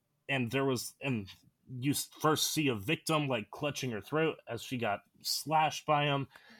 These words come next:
and you went into a hallway full of glass where some of it was, like, broken on the windows, and you see corpses in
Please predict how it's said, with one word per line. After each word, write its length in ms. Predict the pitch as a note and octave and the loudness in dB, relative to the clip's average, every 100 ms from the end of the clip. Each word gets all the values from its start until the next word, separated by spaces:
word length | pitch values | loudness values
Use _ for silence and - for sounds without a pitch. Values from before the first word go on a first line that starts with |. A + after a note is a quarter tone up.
| - - | -12 -2
and 120 | C#3 | 2
you 80 | B2+ | 4
went 160 | C#3 | 2
into 240 | C3 C#3 A2+ | 0 -2 -4
a 60 | |
hallway 440 | G#2 C#3 C#3+ C#3 C#3 | 0 0 2 2 0
full 260 | - C3+ | 0 -2
of 100 | A2+ - | -2 -6
glass 600 | - A#2+ C#3 D3+ - - - _ - | -4 0 2 0 -4 -10 -12 _ -8
where 260 | C#3 B2+ A2 | -2 0 0
some 200 | - C#3 | 0 0
of 100 | C3 | 0
it 100 | A#2 | -4
was, 160 | A2+ | -6
like, 160 | A#2+ F#2+ - | -6 -8 -14
broken 480 | G#2 A2 C3 C3+ D3 | -8 0 2 4 2
on 120 | C3 | 2
the 80 | C3 | 2
windows, 460 | B2+ D3 C#3+ D3 - | 2 4 4 2 2
and 80 | A#2 | -2
you 60 | |
see 180 | G#2+ C3+ | 0 -2
corpses 500 | A#2 C#3 A#2+ - A#2+ | 0 0 0 0 0
in 200 | B2+ A2 | 0 -4